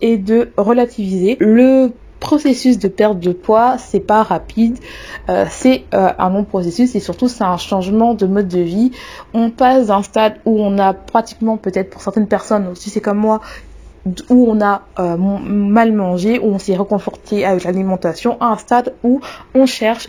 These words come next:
à trouver autre chose que manger ses émotions et donc ça prend du temps.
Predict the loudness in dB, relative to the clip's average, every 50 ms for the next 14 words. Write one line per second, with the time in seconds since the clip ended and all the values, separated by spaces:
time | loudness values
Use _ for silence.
0 | -6 -6 -6 -4 -2 -2 -2 0 0 0 0 0 0 0 0 -2 -4 -2 0 2
1 | 2 2 2 0 -4 -2 0 2 2 2 0 0 0 2 4 2 2 0 0 -2
2 | -2 0 0 -2 -4 -4 0 2 2 2 2 2 0 2 2 2 0 0 -2 -8
3 | -6 -4 0 0 2 2 0 -2 -2 -4 -4 -4 -2